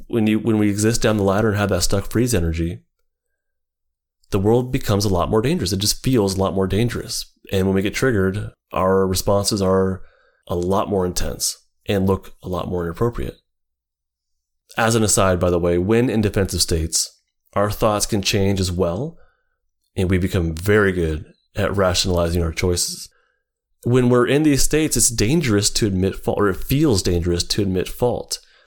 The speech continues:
to be vulnerable. We have to be in our safety state to actually feel sorry or take responsibility. Just as an aside, I thought that was a point that had to be made here as well.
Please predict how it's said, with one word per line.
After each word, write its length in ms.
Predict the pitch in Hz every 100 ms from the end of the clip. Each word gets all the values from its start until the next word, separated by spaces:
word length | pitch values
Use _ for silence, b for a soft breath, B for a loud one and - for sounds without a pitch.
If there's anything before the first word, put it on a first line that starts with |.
| -
to 100 | -
be 120 | 95
vulnerable. 640 | 87 90 110 95 58 - _ _ _ _ _ _
We 120 | - 104
have 280 | 117 139
to 80 | -
be 160 | 113 107
in 80 | 101
our 80 |
safety 300 | 95 123 123
state 240 | 107 98 85
to 100 | 98
actually 320 | 101 - 98
feel 280 | - 98 90
sorry 340 | - 85 82
or 160 | 76 82
take 160 | 90
responsibility. 560 | 85 - 87 - - 90
Just 160 | 120 127
as 100 | 120
an 80 |
aside, 400 | 107 107 95 92 - B B -
I 80 |
thought 180 | - -
that 120 | 92
was 180 | 85 85
a 280 | 85 82 82 _ _
point 240 | - 98 85
that 100 | 82
had 140 | 87
to 60 | 82
be 80 | 85
made 160 | 82
here 140 | 85 82
as 100 | 80
well. 300 | 82 98